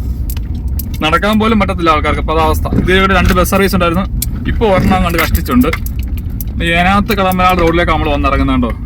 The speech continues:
ഏനാത്ത് കടമ്പനാട് റോഡിലേക്ക് വന്നിറങ്ങുകയാണ്. വളരെ മനോഹരമായ കുഴിയിൽ, ആ കുഴിയെ കണ്ട് മണ്ണിട്ട് നികത്തി. എന്ത് കണ്ടോ, ഇവിടെ നല്ലൊരു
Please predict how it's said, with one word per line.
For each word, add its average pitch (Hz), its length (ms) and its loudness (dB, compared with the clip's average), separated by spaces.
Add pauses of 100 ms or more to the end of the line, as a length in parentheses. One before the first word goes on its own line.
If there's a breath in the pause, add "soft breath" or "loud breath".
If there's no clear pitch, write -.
(1160)
ഏനാത്ത് 156 320 -4
കടമ്പനാട് 147 320 0
റോഡിലേക്ക് 139 320 -2
വന്നിറങ്ങുകയാണ്. 131 580 2
വളരെ 135 220 0
മനോഹരമായ 139 520 -2 (280)
കുഴിയിൽ, 151 340 2 (1300)
ആ - 160 -2
കുഴിയെ 165 320 4
കണ്ട് 156 260 -2
മണ്ണിട്ട് 147 320 -2 (220)
നികത്തി. 151 300 -4 (200)
എന്ത് 160 140 -2
കണ്ടോ, 127 160 0 (400)
ഇവിടെ 190 260 0
നല്ലൊരു 185 280 2